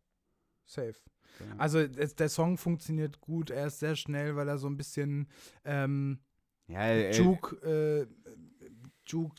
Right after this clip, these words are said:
Speaker 1: Jersey Club mäßig
Speaker 2: ich wollte
Speaker 1: ist,
Speaker 2: grad sagen,
Speaker 1: was
Speaker 2: der
Speaker 1: gerade
Speaker 2: haut
Speaker 1: halt
Speaker 2: schon
Speaker 1: auch sehr
Speaker 2: sehr
Speaker 1: gut
Speaker 2: ins
Speaker 1: funktioniert.
Speaker 2: Temporäre ins
Speaker 1: Ja klar, wenn du da Songs bei hundertfünfzig, hundertsechzig B P M spielst oder so,
Speaker 2: Mhm.
Speaker 1: ähm, geht das schon. Du kannst es gut für TikTok benutzen.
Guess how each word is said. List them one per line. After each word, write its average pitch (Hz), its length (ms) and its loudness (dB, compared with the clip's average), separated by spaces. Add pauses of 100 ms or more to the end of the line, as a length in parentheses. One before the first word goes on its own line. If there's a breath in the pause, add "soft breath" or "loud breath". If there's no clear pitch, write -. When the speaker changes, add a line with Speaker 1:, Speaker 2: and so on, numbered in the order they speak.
Speaker 1:
Jersey 160 300 -2
Club 165 280 -6
mäßig 160 260 -2
Speaker 2:
ich - 60 -8
wollte 107 140 0
Speaker 1:
ist, 190 100 -6
Speaker 2:
grad 104 160 -4
sagen, 101 300 -4
Speaker 1:
was 151 160 2
Speaker 2:
der 98 80 -2
Speaker 1:
gerade 160 220 6
Speaker 2:
haut 165 40 4
Speaker 1:
halt 165 120 4
Speaker 2:
schon 180 100 4
Speaker 1:
auch 160 40 2
sehr 170 200 4
Speaker 2:
sehr 165 100 2
Speaker 1:
gut 185 100 2
Speaker 2:
ins - 60 -10
Speaker 1:
funktioniert. 123 440 2
Speaker 2:
Temporäre 104 260 0
ins - 320 -12
Speaker 1:
Ja 285 120 -12
klar, 208 280 -2
wenn 165 100 2
du 160 140 0
da 156 100 2
Songs 185 360 -2
bei 156 240 -2
hundertfünfzig, 160 720 -4
hundertsechzig 156 400 -6
B 165 100 -2
P 156 120 -6
M 175 180 -4
spielst 175 400 -8
oder 160 100 -6
so, 160 160 -6
Speaker 2:
Mhm. 92 460 -12 (840)
Speaker 1:
ähm, 151 400 -2 (960)
geht 156 160 -2
das 160 120 2
schon. 113 220 -4
Du 120 80 -10
kannst 135 360 -4
es 139 120 -14
gut 147 140 -8
für 131 120 -10
TikTok 160 360 -6
benutzen. 135 560 -6